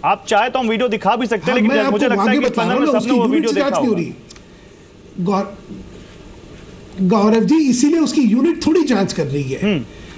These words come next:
Speaker 2: देखिए, जांच क्या होती है कि अगर किसी आदमी ने एक शिकायत, गंभीर शिकायत करी,
Speaker 1: हम्म।
Speaker 2: तो उस पर लीपापोती ना करी जाए, इसीलिए निष्पक्ष जांच के लिए उसकी यूनिट जांच नहीं कर रही है।
Speaker 1: हम्म।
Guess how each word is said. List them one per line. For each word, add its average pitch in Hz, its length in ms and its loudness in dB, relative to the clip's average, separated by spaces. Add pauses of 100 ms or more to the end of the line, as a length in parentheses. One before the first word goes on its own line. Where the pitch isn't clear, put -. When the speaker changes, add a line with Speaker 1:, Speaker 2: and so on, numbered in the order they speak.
(160)
Speaker 2:
देखिए, 262 180 2
जांच 247 400 2
क्या 277 140 2
होती 196 320 0
है 285 100 2
कि 262 100 -2
अगर 214 280 2
किसी 240 320 0
आदमी 185 400 2
ने 254 300 0 (300)
एक 247 160 0
शिकायत, 226 420 0
गंभीर 202 440 0
शिकायत 233 480 -2
करी, 175 400 -2
Speaker 1:
हम्म। 185 180 -2 (260)
Speaker 2:
तो 302 60 2
उस 277 200 2
पर 339 120 0
लीपापोती 285 720 2
ना 247 140 2
करी 202 220 0
जाए, 254 360 0 (260)
इसीलिए 311 400 0
निष्पक्ष 269 460 0
जांच 247 300 0
के 294 80 0
लिए 320 100 2
उसकी 294 160 0
यूनिट 254 300 2
जांच 311 320 -2
नहीं 339 100 0
कर 349 140 -4
रही 277 200 0
है। 131 220 -6
Speaker 1:
हम्म। 170 200 -4